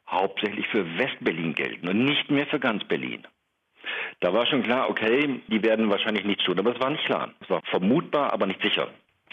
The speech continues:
Und das war nach zwei Tagen dann klar, es gab Proteste, aber es wird nichts unternommen. Und dann kann man anfangen, Mauer zu bauen.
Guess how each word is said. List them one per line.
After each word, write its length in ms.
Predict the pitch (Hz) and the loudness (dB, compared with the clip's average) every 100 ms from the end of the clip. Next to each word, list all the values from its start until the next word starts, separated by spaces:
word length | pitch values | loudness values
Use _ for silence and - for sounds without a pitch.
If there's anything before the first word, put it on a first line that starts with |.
| - - - - | -8 -6 -6 -4
Und 160 | 196 120 | 0 2
das 120 | 123 | 2
war 100 | 127 | 0
nach 160 | 117 - | 0 0
zwei 140 | 104 | -2
Tagen 340 | 101 101 98 85 | 0 0 0 0
dann 120 | 80 | 0
klar, 200 | 110 127 | 0 0
es 80 | - | 2
gab 200 | 85 - | 0 0
Proteste, 500 | 95 156 - 147 - - - - - - | -2 -2 2 0 0 -10 -10 -12 -12 -2
aber 260 | 107 104 | 2 2
es 80 | 98 | 2
wird 140 | 98 - | 0 -2
nichts 180 | 98 | -2
unternommen. 480 | - 95 82 67 62 - _ _ _ _ _ - - | -2 -2 -2 -2 -6 -16 _ _ _ _ _ -18 -12
Und 140 | 80 - | -6 -2
dann 140 | 110 | -2
kann 140 | 104 | 0
man 100 | 95 | -2
anfangen, 300 | - 78 67 | -2 -4 -6
Mauer 240 | 120 - - | -6 -8 -10
zu 80 | - | -10
bauen. 240 | - - | -12 -14